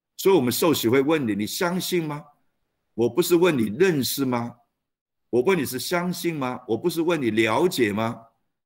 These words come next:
因为了解了就不需要信了，看见了也不需要信了。所以亚伯拉罕为什么叫信心之父？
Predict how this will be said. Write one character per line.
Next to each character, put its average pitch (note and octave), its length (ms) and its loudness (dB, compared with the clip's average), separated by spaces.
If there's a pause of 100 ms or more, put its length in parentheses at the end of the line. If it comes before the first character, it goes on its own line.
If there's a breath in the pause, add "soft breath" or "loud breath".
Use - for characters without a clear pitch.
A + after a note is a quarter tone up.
(280)
因 F3 100 -2
为 F3 60 2
了 C#3 300 2
解 D3 180 2
了 A#2 80 2
就 A2+ 160 -2
不 D3+ 100 -4
需 D3+ 140 -4
要 C3+ 80 0
信 B2 320 -2
了， - 220 -14 (500)
看 F3 300 -6
见 C3 200 -2
了 A#2 60 -4
也 F#2+ 140 -4
不 A#2+ 120 -6
需 A#2+ 240 -6
要 F2+ 80 -10
信 F2+ 300 -10
了。 - 80 -20 (600)
所 G#3+ 120 -4
以 F#3 120 -2
亚 C3+ 180 -2
伯 F3+ 120 -4
拉 F3 120 -2
罕 E3+ 400 -6
为 E3+ 100 4
什 B2+ 140 -4
么 A#2 100 -4
叫 B2 220 -4
信 D#3+ 440 -10
心 C#3 220 -8
之 C3+ 180 -6
父？ B2 380 -8